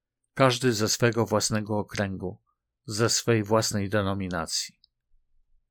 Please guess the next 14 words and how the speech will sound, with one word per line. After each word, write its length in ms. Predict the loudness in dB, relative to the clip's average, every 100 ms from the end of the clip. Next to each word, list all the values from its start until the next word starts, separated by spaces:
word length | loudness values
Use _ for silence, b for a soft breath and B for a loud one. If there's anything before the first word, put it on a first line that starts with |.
| _ _ _ _ _ _ _ _ _ _ _ 0
Pan 360 | 4 4 4
nigdy 380 | 4 4 4 2
sekt 520 | 2 -2 -2 -16 -10
tych 240 | -2 0 2
nie 200 | 2 2
znał. 380 | 0 -6 -10 -14 _ _ _ _ _ _ _ _ -6
Nigdy 520 | 0 2 0 2 2
ich 320 | 2 0 -2 -2
nie 120 | -2
uznawał. 680 | -2 -2 0 0 -2 -6 -10 _ _ _ _ _ _ -6
Nigdy 420 | -2 0 0 -2
nie 160 | 0 0
upoważnił 680 | 2 2 4 2 2 -2 -2
ich. 380 | -6 -8 -12